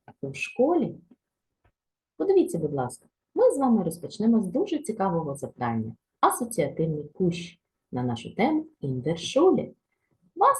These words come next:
assoziierst du mit der Schule? Schreibe passende Wörter. Що ти асоціюєш зі школою? Напиши відповідні слова.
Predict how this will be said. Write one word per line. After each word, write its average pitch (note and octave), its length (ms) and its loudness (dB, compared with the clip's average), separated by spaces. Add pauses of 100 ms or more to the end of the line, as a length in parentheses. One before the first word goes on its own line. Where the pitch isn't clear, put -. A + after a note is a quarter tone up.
(140)
assoziierst F#3 680 -2 (160)
du C3+ 80 -2
mit A#2+ 280 -2
der B2 100 -4
Schule? E3 480 -2 (160)
Schreibe F4 500 0
passende D#3+ 600 0
Wörter. F4 480 0 (480)
Що A#4+ 320 4
ти C#4 80 6
асоціюєш E3 580 0
зі E3 160 -10
школою? D#3 540 -2
Напиши - 680 -2
відповідні A2+ 640 -4
слова. C4+ 480 0